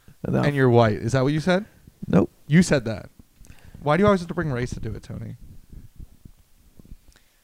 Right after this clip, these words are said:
Speaker 2: Such a corporatist pig.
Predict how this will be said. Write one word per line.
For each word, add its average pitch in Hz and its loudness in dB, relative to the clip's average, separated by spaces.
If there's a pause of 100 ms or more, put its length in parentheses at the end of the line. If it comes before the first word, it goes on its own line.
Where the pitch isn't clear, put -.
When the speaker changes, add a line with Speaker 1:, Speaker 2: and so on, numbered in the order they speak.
(1080)
Speaker 2:
Such - -6
a - -4
corporatist - -4
pig. 101 -8